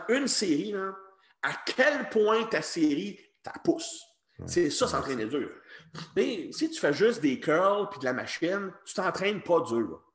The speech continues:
Speaker 2: Mm.
Speaker 1: Tu sais, s'entraîner dur, c'est que tu vas, tu rentres dans une zone d'inconfort. Puis regarde, tu vas faire un, un, un machine curl, là, t'auras beau aller huit fois en drop set dans ta série, tu sors pas de ta zone de confort. T'as une fa-, fatigue locale,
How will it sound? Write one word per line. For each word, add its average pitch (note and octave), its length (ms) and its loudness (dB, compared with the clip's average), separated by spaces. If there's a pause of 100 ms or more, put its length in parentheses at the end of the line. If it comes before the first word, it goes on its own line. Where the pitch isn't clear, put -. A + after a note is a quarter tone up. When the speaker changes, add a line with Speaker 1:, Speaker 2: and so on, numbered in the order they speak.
(340)
Speaker 2:
Mm. F#2 140 -6
Speaker 1:
Tu - 100 -4
sais, A#3+ 340 -6 (260)
s'entraîner G3 460 2
dur, A3 300 2
c'est F3+ 140 -2
que - 220 -16
tu - 80 -4
vas, - 200 0
tu F#3 80 2
rentres G#3 280 4
dans D#3 160 4
une D#3+ 120 2
zone E3 220 4
d'inconfort. A#2 680 0 (180)
Puis A#2+ 100 -6
regarde, A#2 220 -4 (360)
tu D#3 60 -8
vas G3+ 140 2
faire G3 80 0
un, A#2 440 0
un, A#2 80 0
un A#2 40 0
machine D#3+ 580 0
curl, G#3 440 2
là, G#3 140 0 (640)
t'auras F3+ 380 4
beau G#3+ 220 4
aller D#3 240 4
huit F3+ 380 2
fois G#3+ 380 2
en D3+ 60 0
drop D3+ 260 2
set F3+ 180 -2
dans D3 140 0
ta C#3 140 -4
série, C#3+ 560 -2 (520)
tu - 100 -6
sors G#3+ 280 6
pas A3+ 140 4
de - 60 -4
ta C#3+ 120 0
zone C#3+ 160 -2
de B2+ 80 0
confort. A#2 400 -2
T'as G#2+ 80 -6
une G#2+ 140 -6
fa-, A#2 200 -10
fatigue C3 360 -6
locale, E3 520 2